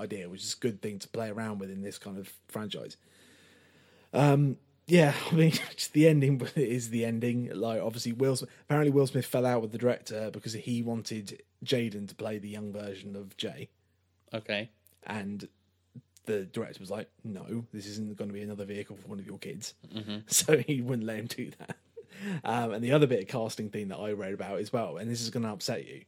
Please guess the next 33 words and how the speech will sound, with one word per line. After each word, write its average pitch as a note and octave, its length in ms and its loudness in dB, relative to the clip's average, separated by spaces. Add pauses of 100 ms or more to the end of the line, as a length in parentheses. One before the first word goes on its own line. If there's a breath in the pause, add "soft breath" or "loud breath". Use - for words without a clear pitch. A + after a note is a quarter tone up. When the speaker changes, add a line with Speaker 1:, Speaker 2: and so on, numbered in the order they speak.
(180)
Speaker 2:
Mm-hmm. G#2+ 240 -6 (920 loud breath)
Speaker 1:
So A#2 360 2
they A#2+ 280 0 (160)
have D3 220 0
this C#3 140 2
whole C3 160 0
thing A#2 320 -2
with G#2+ 240 -4 (100)
O. A2+ 280 2 (160)
So - 160 -10
they B2 200 2
introduce B2 460 0
O B2 220 4
in G2+ 80 -4
this G2 180 -8
movie, E2 340 -12
wh- G2 40 -2
Speaker 2:
Yeah. A2 140 4
Speaker 1:
who G#2+ 180 -6
is, G2 160 -10 (180)
um, A2 220 -2
Emma G#2 400 -4 (320)
Speaker 2:
Emma A2+ 80 -4
Speaker 1:
Thom-, B2 80 -2
Speaker 2:
Thompson. G2+ 360 -4
Speaker 1:
Emma C3 140 0
Thompson A#2 480 -4
in A2 180 -4
the G2 60 -6
future, F#2+ 440 -8 (380 soft breath)
and - 120 -4
she C#3 100 4
Speaker 2:
Who C3+ 300 8